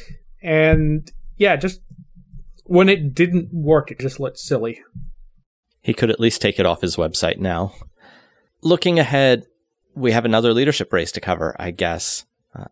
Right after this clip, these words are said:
Speaker 2: everyone is expecting Pierre Poilievre to enter and win it, uh, but we could see another, a bunch of other familiar and less familiar names. I've already seen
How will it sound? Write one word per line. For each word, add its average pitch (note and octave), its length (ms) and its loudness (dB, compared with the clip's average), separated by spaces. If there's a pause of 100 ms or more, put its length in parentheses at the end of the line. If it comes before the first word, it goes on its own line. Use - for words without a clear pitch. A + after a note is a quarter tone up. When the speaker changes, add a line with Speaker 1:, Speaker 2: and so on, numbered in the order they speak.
Speaker 2:
everyone G#2 580 2
is F#2+ 320 -2
expecting C3+ 680 -2 (140)
Pierre A#2 260 0
Poilievre A2 640 0 (520)
to G2 560 0 (480)
enter A2+ 480 2
and F2+ 340 -2
win G2 160 2
it, - 320 -4 (680)
uh, - 280 -12 (180)
but G2 180 -2
we G2+ 140 -2
could A2 300 -2
see A#2+ 540 0 (100)
another, G#2+ 640 2 (520)
a G2 120 -6
bunch A2 240 -2
of A2+ 100 -4
other A#2 220 2
familiar F#2 760 -2
and F#2 160 -4
less F2+ 200 -6
familiar F2 360 -4
names. F2 580 -6
I've A2+ 260 -2
already A2+ 260 2
seen G2+ 580 -2